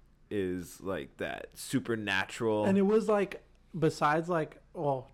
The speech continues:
Speaker 2: to my knowledge, I don't know, like, I would say, like, besides, like, Blair Witch, that was, like,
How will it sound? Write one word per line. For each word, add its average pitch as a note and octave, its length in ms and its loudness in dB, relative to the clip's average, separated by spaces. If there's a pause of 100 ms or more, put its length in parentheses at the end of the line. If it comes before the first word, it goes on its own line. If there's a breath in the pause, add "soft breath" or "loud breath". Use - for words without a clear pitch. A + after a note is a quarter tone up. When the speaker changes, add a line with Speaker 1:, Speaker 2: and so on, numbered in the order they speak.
(120)
Speaker 2:
to D3 100 -4
my C3 180 -2
knowledge, B2 280 -6
I B2+ 100 0
don't B2+ 120 -6
know, B2+ 580 -6
like, C3+ 260 -2
I C#3 120 -2
would C3+ 280 0
say, C#3 240 0
like, C3 260 -2 (680 soft breath)
besides, C#3 400 0
like, B2+ 220 -2
Blair C3+ 280 2
Witch, C3 380 -2
that C3+ 120 2
was, C3 220 0
like, B2+ 240 -2